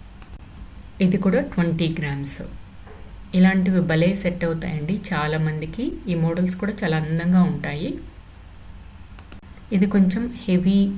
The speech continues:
వెయిట్‌లో చూడండి, వెయిట్ కూడా మీకు పిక్చర్లో కనపడుతుంది. ఇది కూడా ఒక బ్రైడల్ సెట్.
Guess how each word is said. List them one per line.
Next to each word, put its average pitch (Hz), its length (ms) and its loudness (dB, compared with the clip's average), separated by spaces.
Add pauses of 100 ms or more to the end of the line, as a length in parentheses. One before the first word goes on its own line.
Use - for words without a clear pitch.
వెయిట్‌లో 147 400 -4
చూడండి, 160 500 0
వెయిట్ 170 280 -2
కూడా 180 220 0
మీకు 185 220 0
పిక్చర్లో 165 440 -2
కనపడుతుంది. 160 720 -2 (640)
ఇది 185 140 4
కూడా 190 180 4
ఒక 220 180 2
బ్రైడల్ 156 500 2
సెట్. 160 320 2